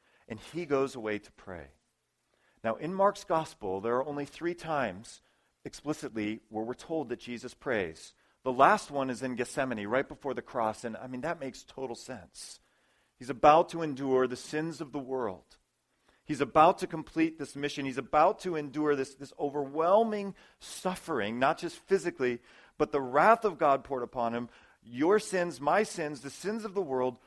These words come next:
poured upon him. So that makes sense he's praying, but I want to ask the question here, why in Mark's gospel only here and one other place is he praying? Let's look, the other place we've already looked at, let me just read it to you.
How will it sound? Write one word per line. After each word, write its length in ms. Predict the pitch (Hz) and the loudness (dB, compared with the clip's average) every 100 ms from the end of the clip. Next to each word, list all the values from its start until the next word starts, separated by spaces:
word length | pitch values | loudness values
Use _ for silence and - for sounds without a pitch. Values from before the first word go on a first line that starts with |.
| _ | _
poured 220 | - 165 175 | -6 -2 -2
upon 380 | 170 135 104 | -4 -4 -4
him. 300 | 98 87 101 _ _ _ _ _ _ | -6 -14 -16 _ _ _ _ _ _
So 140 | - | -10
that 240 | 123 190 208 | -2 0 0
makes 200 | 196 - | -2 -4
sense 240 | 170 - | -6 -6
he's 140 | 139 - | -8 -8
praying, 340 | 165 135 123 | 0 0 2
but 140 | 127 | 2
I 60 | 147 | 2
want 220 | 160 208 | 2 2
to 60 | 190 | 2
ask 160 | 185 | 0
the 80 | 165 | -6
question 360 | - 160 156 143 | -4 -4 -4 -6
here, 220 | 151 120 - _ - | -2 -4 -6 _ -12
why 640 | 127 185 208 160 117 131 _ _ _ _ _ | -8 -6 -6 -4 -4 -4 _ _ _ _ _
in 120 | 135 127 | -8 -2
Mark's 300 | 143 160 - | 0 -2 0
gospel 720 | 143 131 - - 143 101 - _ _ | 0 0 -6 -6 -4 -4 -8 _ _
only 320 | 120 143 175 160 | -8 -6 -6 -10
here 500 | 147 - 208 196 - _ _ _ _ | -6 -4 -4 -6 -10 _ _ _ _
and 200 | 120 117 | -12 -6
one 160 | 139 151 | -4 -2
other 200 | 143 139 | -4 -6
place 340 | - 113 - | -4 -4 -4
is 100 | 104 | -14
he 60 | 113 | -14
praying? 320 | - 120 104 | -6 -4 -4
Let's 200 | 123 - | -6 -6
look, 140 | 180 | -10
the 140 | 120 123 | -6 -4
other 160 | 156 | -4
place 260 | 156 151 139 | -2 -6 -6
we've 140 | 123 | -6
already 220 | 120 117 110 | -2 -2 -4
looked 260 | 135 - | -8 -6
at, 240 | 98 92 107 | -2 -2 -4
let 100 | 123 | -10
me 100 | 135 | -10
just 220 | 123 - | -14 -12
read 200 | 120 123 | -8 -8
it 120 | 117 | -10
to 100 | - | -12
you. 280 | 87 90 98 | -10 -10 -10